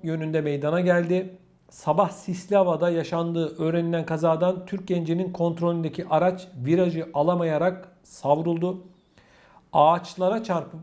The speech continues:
ikiye bölündüğü öğrenilen araçtan Türk gencinin cansız bedeni çıkartıldı.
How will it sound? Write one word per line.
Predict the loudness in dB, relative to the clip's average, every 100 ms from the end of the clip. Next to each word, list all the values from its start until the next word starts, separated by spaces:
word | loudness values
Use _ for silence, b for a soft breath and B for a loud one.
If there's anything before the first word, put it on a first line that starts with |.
| -14
ikiye | -14 -2 2 2
bölündüğü | 2 0 0 2 0 -2 -2
öğrenilen | 0 0 0 -2
araçtan | 0 0 -2 -2 -4 -2
Türk | -6 -2
gencinin | -4 -2 -2 -2 -2 -8 -2
cansız | 0 0 -6 -8 -4
bedeni | -4 -2 -2 -4 -6
çıkartıldı. | -14 0 2 2 -2 0 -2